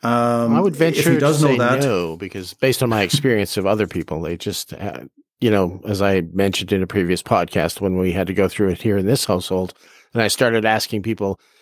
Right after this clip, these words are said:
Speaker 2: in the health, uh, community, uh, about the P C R test, none of them knew anything about the test. They didn't even know what, what it was called. And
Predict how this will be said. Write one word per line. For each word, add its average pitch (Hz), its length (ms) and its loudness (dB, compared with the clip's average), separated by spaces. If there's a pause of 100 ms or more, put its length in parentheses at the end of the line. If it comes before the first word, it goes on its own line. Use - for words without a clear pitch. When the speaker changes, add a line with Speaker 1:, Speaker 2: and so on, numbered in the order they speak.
(260)
Speaker 2:
in 185 340 2
the 147 200 4
health, 170 580 -2
uh, 98 340 -8 (260)
community, 95 680 -6
uh, 92 300 -12 (240)
about 104 280 0
the 92 80 -8
P 104 180 -6
C 98 180 -6
R 98 80 -4
test, - 320 -6
none 131 240 2
of 196 100 2
them 175 200 4
knew 160 320 4
anything 135 680 0
about 107 360 -4
the 110 140 -2
test. - 500 -2
They 107 100 0
didn't 117 200 2
even 113 180 0
know 113 140 2
what, 110 280 -2
what 110 280 2
it 110 100 -2
was 107 160 -2
called. 127 540 0 (640)
And 98 340 -4